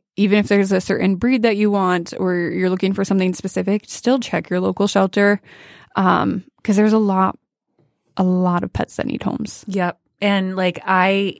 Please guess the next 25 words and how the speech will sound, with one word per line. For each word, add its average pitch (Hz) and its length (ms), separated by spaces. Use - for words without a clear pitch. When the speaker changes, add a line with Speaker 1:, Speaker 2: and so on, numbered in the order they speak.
Speaker 2:
did 180 380
want 170 480
a 190 260
Jack 185 360
Russell. 226 640
Speaker 1:
Mm-hmm. 196 320
Speaker 2:
And, 190 280
like, 175 340
when 175 720
my 170 240
friend 180 280
found 165 300
that, 214 340
it 175 60
was 165 220
like, 156 500
Speaker 1:
Meant 190 200
to 190 100
be. 196 380
Speaker 2:
Oh 175 160
my 151 160
gosh, 117 260
Speaker 1:
Yeah. 175 160
Speaker 2:
so 143 60
much. - 400